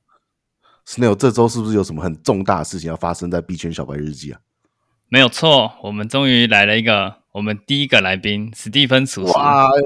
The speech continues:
Speaker 1: 要被拿一血了！史蒂芬叔叔，欢迎来到币圈小白日记。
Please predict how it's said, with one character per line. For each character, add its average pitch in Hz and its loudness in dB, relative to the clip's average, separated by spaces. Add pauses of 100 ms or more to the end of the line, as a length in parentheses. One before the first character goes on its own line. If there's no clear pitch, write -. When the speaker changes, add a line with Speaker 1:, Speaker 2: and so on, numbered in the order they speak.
(120)
Speaker 1:
要 156 0
被 160 2
拿 131 4
一 156 -2
血 117 0
了！ 107 6
史 - -8
蒂 151 -4
芬 147 4
叔 131 -2
叔， 117 0
欢 139 4
迎 127 2
来 113 4
到 123 4
币 123 -4
圈 120 -2
小 110 2
白 98 -2
日 107 0
记。 101 -8